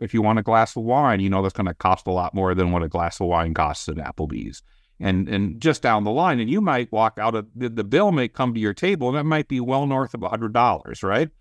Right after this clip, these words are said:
And then you tip twenty percent off of that. My question would be, did the server do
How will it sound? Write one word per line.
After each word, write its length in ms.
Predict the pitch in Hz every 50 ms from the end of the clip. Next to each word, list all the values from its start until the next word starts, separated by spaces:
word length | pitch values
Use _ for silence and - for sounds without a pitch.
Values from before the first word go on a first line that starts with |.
| _ _ _ -
And 160 | - 104 104
then 220 | 110 107 107 104 98
you 120 | 98 98
tip 280 | 95 - 98 101 - _ -
twenty 260 | - - 80 80 78
percent 320 | 78 - - - - - 92
off 160 | 85 82 -
of 60 | 135
that. 260 | 151 156 110 71 - _ _ _ _ _ _ _ _ _ -
My 260 | 120 131 156 233 269
question 560 | - - 185 156 123 - - - 127 113 104
would 200 | 98 92 82 80
be, 360 | 85 80 - - - 76 78 _ _ _ - _ _ _ _ _ _ _ _ _ _ _ _ _ _ _ _ _ _ - 120
did 240 | 110 151 160 151 131
the 140 | 139 131 120
server 920 | - - - - 190 214 262 269 233 151 123 104 95 90 85 92 107 - _ _ _ _ _ _ _ _ _ _ _ _ _ _ _ _ _ _ -
do 540 | 156 165 147 120 107 104 101 101 107 -